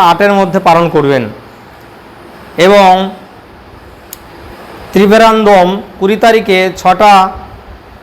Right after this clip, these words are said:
দশ থেকে সকাল দশটা সতেরো মিনিটের মধ্যে পালন করবেন।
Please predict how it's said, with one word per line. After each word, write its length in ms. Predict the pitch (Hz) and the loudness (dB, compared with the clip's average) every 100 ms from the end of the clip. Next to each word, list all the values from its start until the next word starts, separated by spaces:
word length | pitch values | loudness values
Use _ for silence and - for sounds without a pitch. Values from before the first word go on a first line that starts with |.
| - - - - 127 | -20 -20 -20 -10 -2
দশ 160 | 190 214 214 | 2 2 0
থেকে 300 | 208 202 185 175 220 - - - - - - | -4 -2 0 2 0 -8 -20 -20 -20 -12 -2
সকাল 400 | 180 196 202 190 190 180 | 0 2 4 4 2 0
দশটা 320 | 190 190 214 202 196 | 0 0 -2 -2 -2
সতেরো 320 | 175 202 202 | -4 -2 -2
মিনিটের 380 | 196 190 190 196 190 | -2 -4 -4 -4 -4
মধ্যে 180 | 185 175 | -4 -2
পালন 180 | 160 156 143 | 0 0 -2
করবেন। 340 | 135 123 | -4 -4